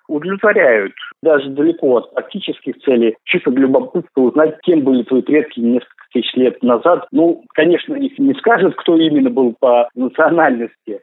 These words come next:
но вот какие-то строить предположения можно о том, в каких этносах они, этносах участвовали, как они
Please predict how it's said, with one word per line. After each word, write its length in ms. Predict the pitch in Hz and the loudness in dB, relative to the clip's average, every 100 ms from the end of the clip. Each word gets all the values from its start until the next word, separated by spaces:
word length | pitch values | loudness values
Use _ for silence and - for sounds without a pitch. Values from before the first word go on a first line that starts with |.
| - | -8
но 160 | 123 | -2
вот 220 | 156 151 - | 0 0 -4
какие-то 380 | 147 - 151 151 | -6 -4 -4 -4
строить 360 | - 151 139 | 0 -2 -2
предположения 880 | - - 143 135 123 202 185 139 120 - | -8 -6 -2 -2 -2 -2 0 0 0 -2
можно 600 | 123 139 170 131 113 107 | -4 0 2 0 -2 -4
о 40 | |
том, 220 | 127 135 | -2 -2
в 120 | 123 | -2
каких 360 | - 139 - - 147 - - | -6 -6 -8 -6 -8 -6 -2
этносах 500 | 165 165 139 147 - | 0 0 -4 -6 -2
они, 280 | 131 127 135 | 0 0 -2
этносах 600 | 143 139 139 - - - | -4 -4 -4 -4 -8 -10
участвовали, 800 | 135 165 165 - 127 127 117 | -4 0 0 0 0 2 0
как 260 | - 139 - | 0 -2 -2
они 420 | 123 120 113 110 | -2 0 0 0